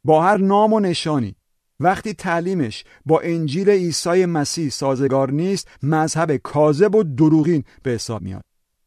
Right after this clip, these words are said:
از دین اسلام گرفته تا بودایی و هندو یا شماری از بدعت‌های منحرف در مسیحیت.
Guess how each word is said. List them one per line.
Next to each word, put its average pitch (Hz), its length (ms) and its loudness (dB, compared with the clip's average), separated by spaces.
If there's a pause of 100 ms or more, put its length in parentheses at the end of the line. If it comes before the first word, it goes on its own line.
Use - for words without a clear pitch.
(540)
از 120 300 -2
دین 175 200 -2
اسلام 190 480 0
گرفته 190 580 0 (240)
تا 180 220 2
بودایی 170 760 2 (160)
و 156 160 0
هندو 160 580 0 (220)
یا 180 180 2
شماری 180 540 0
از 127 260 -2
بدعت‌های 151 560 -2
منحرف 156 580 -2
در 139 120 -4
مسیحیت. 113 600 -6